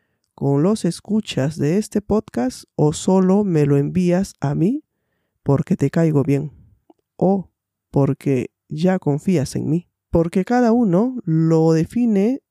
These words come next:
a su manera, dependiendo de muchos aspectos, como el momento en el que se encuentra, con algunas señas o actitudes, lo va demostrando.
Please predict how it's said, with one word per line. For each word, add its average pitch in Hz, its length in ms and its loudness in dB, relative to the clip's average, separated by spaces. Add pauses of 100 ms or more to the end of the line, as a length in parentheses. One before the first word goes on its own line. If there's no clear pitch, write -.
a 147 120 -2
su 156 380 -2
manera, 156 480 0 (240)
dependiendo 156 840 0
de 151 120 2
muchos 214 440 -2
aspectos, - 840 -8 (300)
como 143 760 0 (460)
el 143 160 0
momento 165 640 2
en 147 80 0
el 143 100 -2
que 143 140 -6
se - 100 -4
encuentra, 202 720 -2 (540)
con 147 440 2
algunas 160 520 0
señas 170 880 0
o 143 100 2
actitudes, 156 880 -2 (540)
lo 143 240 2
va 151 140 2
demostrando. 143 760 -2